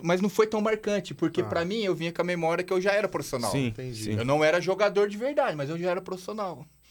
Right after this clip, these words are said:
Speaker 1: né? Então,
Speaker 2: Legal.
Speaker 1: assim, eu tinha mais ou menos isso comigo, assim. No,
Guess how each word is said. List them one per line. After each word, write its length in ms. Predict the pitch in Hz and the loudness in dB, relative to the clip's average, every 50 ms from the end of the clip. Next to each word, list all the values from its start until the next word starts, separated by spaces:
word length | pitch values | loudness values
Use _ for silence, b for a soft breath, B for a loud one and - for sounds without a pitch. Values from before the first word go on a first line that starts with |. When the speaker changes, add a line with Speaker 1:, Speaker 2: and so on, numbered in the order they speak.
| b b b b _ | b b b b _
Speaker 1:
né? 220 | - 113 120 151 147 | -6 -2 -2 -2 -2
Então, 120 | - 131 117 | -2 -6 -4
Speaker 2:
Legal. 180 | - 156 151 | 0 0 0
Speaker 1:
assim, 180 | 156 156 - 165 | 0 -2 -4 -4
eu 60 | 151 | -4
tinha 180 | 151 - 165 156 | -4 -4 -4 -2
mais 180 | 160 160 160 165 | -2 -2 -2 -2
ou 80 | 165 | -2
menos 300 | 165 165 170 170 160 147 | -4 -4 -4 -4 -4 -4
isso 180 | 165 160 160 - | -6 -6 -6 -8
comigo, 340 | - - 170 160 160 165 165 | -8 -8 -6 -4 -2 -2 -4
assim. 320 | 165 165 - 156 143 127 | -4 -4 -6 -8 -6 -6
No, 120 | 123 123 | -6 -8